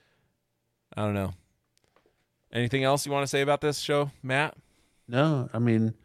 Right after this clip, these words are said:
Speaker 2: it's got me intrigued. It's, it's not quite what I thought it was gonna be. I still don't dig the, the Moon Knight. I liked the Mister Knight costume. Like, that was, like, the most comic book accurate costume we've gotten so far. But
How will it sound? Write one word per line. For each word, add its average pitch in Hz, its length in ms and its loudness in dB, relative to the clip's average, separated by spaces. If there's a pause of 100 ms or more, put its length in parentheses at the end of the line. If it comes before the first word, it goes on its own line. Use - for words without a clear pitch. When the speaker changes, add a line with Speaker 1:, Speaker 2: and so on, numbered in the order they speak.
(360)
Speaker 2:
it's 107 140 -8
got 113 220 2
me 123 160 4
intrigued. 117 640 0
It's, - 440 -8 (460)
it's - 180 -14
not 117 400 2
quite 117 340 0
what 107 120 0
I 110 60 0
thought 113 240 4
it 113 40 6
was 110 100 -2
gonna 113 200 -2
be. 110 280 0
I 101 60 -2
still 113 400 0
don't 110 360 0
dig 110 240 -4
the, 101 360 -4
the 107 120 -4
Moon 113 320 2
Knight. 110 280 0 (220)
I 135 100 12
liked 165 280 10
the 156 220 6
Mister 156 340 6
Knight 131 320 4
costume. 107 400 -2
Like, 101 180 -8
that 123 200 8
was, 131 140 0
like, 120 180 0
the 117 80 0
most 117 240 0
comic 123 300 4
book 113 140 0
accurate 113 420 0
costume 110 400 0
we've 107 100 -4
gotten 104 300 0
so 107 140 -4
far. 98 340 -6 (640)
But 110 340 6